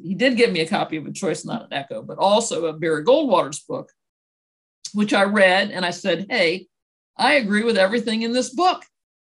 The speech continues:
Uh, and then I read Phyllis Schlafly's A Choice Not an Echo, and it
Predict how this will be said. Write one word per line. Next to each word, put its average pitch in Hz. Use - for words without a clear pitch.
Uh, 170
and 202
then 233
I 233
read 208
Phyllis 208
Schlafly's 269
A 202
Choice 208
Not 190
an 175
Echo, 185
and 185
it 190